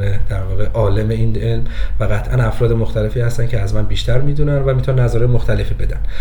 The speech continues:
اه، روباتیک رو من تو ایران، اه، می‌گم روباتیک و هوش مصنوعی، دقیقاً دوتاش می‌کنم و علتش هم می‌گم روباتیک و هوش مصنوعی سخت افزاری و روباتیک و هوش مصنوعی در واقع نرم افزاری.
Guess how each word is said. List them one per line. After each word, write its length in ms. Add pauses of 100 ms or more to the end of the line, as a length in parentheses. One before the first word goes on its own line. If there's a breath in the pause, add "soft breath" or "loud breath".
(420 loud breath)
اه، 160
روباتیک 480
رو 120
من 160
تو 100
ایران، 680
اه، 180
می‌گم 360
روباتیک 600
و 60
هوش 260
مصنوعی، 420
دقیقاً 180
دوتاش 440
می‌کنم 500
و 40
علتش 380
هم 100
می‌گم 240
روباتیک 480
و 60
هوش 240
مصنوعی 460
سخت 300
افزاری 440
و 100
روباتیک 360
و 40
هوش 200
مصنوعی 580
در 180
واقع 220
نرم 320
افزاری. 400